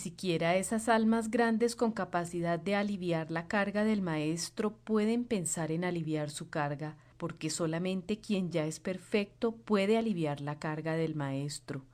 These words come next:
Cuando el Gurú Angad Dev recibió la responsabilidad de convertirse en maestro, exclamó, "Maestro, esta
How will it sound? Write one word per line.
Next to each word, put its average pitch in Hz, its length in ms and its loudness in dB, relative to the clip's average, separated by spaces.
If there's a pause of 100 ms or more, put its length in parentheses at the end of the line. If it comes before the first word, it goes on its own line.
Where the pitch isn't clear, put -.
(100)
Cuando 160 320 4
el 143 80 -2
Gurú 151 260 0
Angad 165 400 0
Dev 185 220 0
recibió 165 420 0
la 151 120 0
responsabilidad 151 1000 -2
de 165 240 -6
convertirse 156 800 0
en 180 180 0
maestro, 143 560 -2
exclamó, 139 640 -4 (300)
"Maestro, 160 680 -2 (180)
esta 160 240 -4